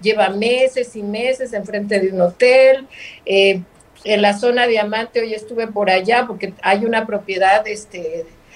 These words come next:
de la familia allá y veo cómo está, eh, invadida de, de, de ambulantaje y, bueno, ahí están diciendo, es que por,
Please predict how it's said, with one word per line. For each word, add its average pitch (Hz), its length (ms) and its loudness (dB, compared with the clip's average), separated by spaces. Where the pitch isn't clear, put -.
de 196 100 4
la 196 160 4
familia 214 540 2
allá 226 480 2
y 226 140 -8
veo 226 300 -2
cómo 226 320 -6
está, 233 640 0
eh, 208 360 0
invadida 226 840 2
de, 196 240 -4
de, 185 640 -4
de 185 260 -4
ambulantaje 214 1300 0
y, 214 240 -8
bueno, 202 400 2
ahí 196 140 0
están 233 280 0
diciendo, 254 380 2
es 254 140 4
que 330 120 0
por, 196 500 0